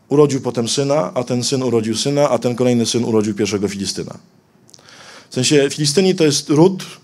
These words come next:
który się wywodzi od Hama. To jest ród, który się wywodzi, y, z obrażania własnego ojca.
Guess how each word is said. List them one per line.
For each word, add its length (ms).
który 180
się 160
wywodzi 560
od 180
Hama. 640
To 80
jest 120
ród, 180
który 160
się 140
wywodzi, 760
y, 180
z 260
obrażania 840
własnego 500
ojca. 380